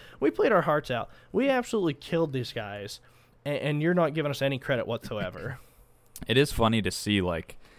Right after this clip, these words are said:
Speaker 2: I saw on a bunch of, uh, I can't think, maybe Yahoo, E S P N, N F L, like, our t-,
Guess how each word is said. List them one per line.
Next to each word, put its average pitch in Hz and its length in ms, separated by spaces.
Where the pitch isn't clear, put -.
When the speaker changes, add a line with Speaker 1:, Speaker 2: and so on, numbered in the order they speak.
Speaker 2:
I 107 60
saw 107 220
on 95 120
a 90 40
bunch 92 320
of, 87 180
uh, 78 300
I - 80
can't 76 240
think, 80 240
maybe 98 220
Yahoo, 92 640
E 90 140
S 90 120
P - 200
N, 90 180
N 87 100
F 90 160
L, 92 220
like, 90 200
our 98 220
t-, - 160